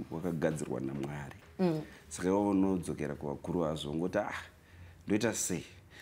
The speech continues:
Speaker 1: Saka ndakadzidzisa kuti handichapi Mwari mwezha wekuti,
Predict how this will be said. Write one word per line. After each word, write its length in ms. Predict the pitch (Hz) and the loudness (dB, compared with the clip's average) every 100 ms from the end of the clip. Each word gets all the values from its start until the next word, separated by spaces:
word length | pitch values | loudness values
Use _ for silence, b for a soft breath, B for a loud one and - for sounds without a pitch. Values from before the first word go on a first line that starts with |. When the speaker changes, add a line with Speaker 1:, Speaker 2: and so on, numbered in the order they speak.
| - | -6
Speaker 1:
Saka 140 | 104 | 0
ndakadzidzisa 500 | 101 123 104 87 87 | 4 4 2 -2 -2
kuti 400 | 80 85 82 80 - | 0 -2 -2 -2 -2
handichapi 560 | 73 78 92 101 101 | -4 -4 -2 -2 2
Mwari 460 | 98 95 85 82 82 | 2 4 2 0 0
mwezha 580 | 85 82 71 69 69 80 | 2 2 0 -4 -4 -2
wekuti, 340 | 82 80 | -2 -4